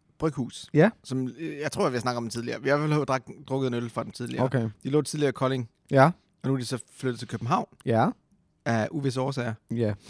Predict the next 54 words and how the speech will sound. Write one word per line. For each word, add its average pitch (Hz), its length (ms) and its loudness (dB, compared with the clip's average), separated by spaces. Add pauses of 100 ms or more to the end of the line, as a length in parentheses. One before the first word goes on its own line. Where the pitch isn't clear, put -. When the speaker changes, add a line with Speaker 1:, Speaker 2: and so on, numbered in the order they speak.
(220)
Speaker 1:
Jeg - 100 -6
tror, 139 200 2
det 156 80 6
er 147 40 6
sådan 147 240 -4
noget, 143 220 2
at 147 140 -4
når 135 60 -2
man 131 120 -4
har 143 200 4
et 139 140 -2
lille 143 140 -4
bryghus, - 640 -6 (640)
som 131 120 -6
leverer 127 280 0
primært 131 460 -2
til 117 160 -8
specialbutikker 117 680 -6 (120)
og - 140 -8
bare 107 280 0 (120)
Speaker 2:
Så - 140 2
er - 20 6
det 110 120 0
bedre 120 240 8
at 120 60 6
ligge 113 180 2
tæt - 260 0
på, - 220 2 (220)
hvor 117 220 4
de 110 60 -2
Speaker 1:
Ja, 131 240 4
Speaker 2:
er. 101 80 4
Speaker 1:
så 107 80 4
kan 165 80 0
man 160 80 2
i 156 40 2
sådan 143 200 2
en 120 80 -2
van, 139 280 4
og 131 60 -4
så 139 80 -4
kan 131 80 0
man 131 60 -2
køre 127 140 0
rundt 135 160 0
og 123 40 -2
levere, 117 480 0
Speaker 2:
Ja. 104 140 2 (280)
Speaker 1:
når 127 100 -6
folk 120 180 0
har 120 60 -2
brug 120 200 -8
for 110 120 -6
det. 104 180 -4